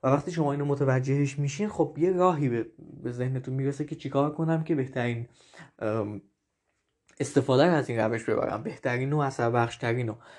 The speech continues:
برای تبلیغات بنری هم باز به همین شکله. توی گوگل می‌تونید سرچ کنید، توی یوتیوب، اه، ب-، معذرت می‌خوام، توی توییتر می‌تونید سرچ بکنید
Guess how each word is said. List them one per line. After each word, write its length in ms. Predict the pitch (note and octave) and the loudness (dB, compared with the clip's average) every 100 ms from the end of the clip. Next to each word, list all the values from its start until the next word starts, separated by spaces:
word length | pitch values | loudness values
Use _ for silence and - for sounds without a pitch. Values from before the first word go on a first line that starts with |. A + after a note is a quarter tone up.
| - | -2
برای 160 | D#3+ G#3 | 2 2
تبلیغات 440 | G#3 F#3+ F#3 F#3+ | 0 0 0 2
بنری 320 | F#3+ F#3 F#3+ | 0 2 2
هم 120 | F#3+ F#3 | 2 2
باز 140 | F#3 | 2
به 80 | F3 | 2
همین 240 | F3 F#3 | 2 2
شکله. 420 | D3+ C#3 C3 C3+ | 2 -2 0 -4
توی 320 | C3+ - E3 E3 | -4 0 2 4
گوگل 300 | D3+ D3+ F#3+ | 4 2 2
می‌تونید 300 | F#3+ F#3+ F3 | -2 -4 -2
سرچ 240 | F3+ E3+ | -2 -2
کنید، 340 | F3+ F3 F#3 - _ _ | -4 -4 -8 -18 _ _
توی 140 | - E3+ | 0 4
یوتیوب، 540 | D#3+ D#3 - F3 F#3+ - _ D#3+ | 4 2 0 -2 -2 -6 _ -6
اه، 160 | C3+ | -4
ب-، 240 | C3+ B2 - - - C3 | -4 -8 -10 -16 -10 -2
معذرت 360 | C3 B2 B2+ | 2 4 2
می‌خوام، 220 | C#3 A2+ | 0 -8
توی 380 | C3 D3 D3 D3 D3 - _ | -4 -2 0 -2 -6 -18 _
توییتر 420 | D3+ C#3+ C#3 E3+ | 2 2 4 4
می‌تونید 320 | G#3 F#3+ F#3+ | 4 -2 -4
سرچ 280 | F3 F3+ F3 | 0 0 2
بکنید 600 | F3 E3+ F3 F3 F3+ F#3 | -2 -2 0 2 0 -4